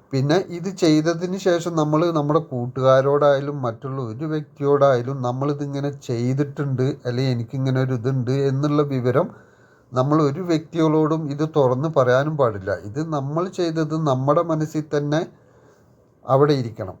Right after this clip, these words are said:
മറ്റൊരു വ്യക്തിയോട് ഈ കാര്യം നമ്മൾ പറയരുത്. ഇത് പൂർണ്ണമായിട്ടും നമ്മളിൽ തന്നെ ഒതുങ്ങി നിൽക്കണം.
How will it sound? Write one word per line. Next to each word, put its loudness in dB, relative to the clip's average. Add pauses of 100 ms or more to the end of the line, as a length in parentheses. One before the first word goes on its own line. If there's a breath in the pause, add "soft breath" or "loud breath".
മറ്റൊരു -6
വ്യക്തിയോട് 0
ഈ -4
കാര്യം 4
നമ്മൾ -2
പറയരുത്. 0
ഇത് -12
പൂർണ്ണമായിട്ടും -2
നമ്മളിൽ 0 (100)
തന്നെ 0
ഒതുങ്ങി -2
നിൽക്കണം. -8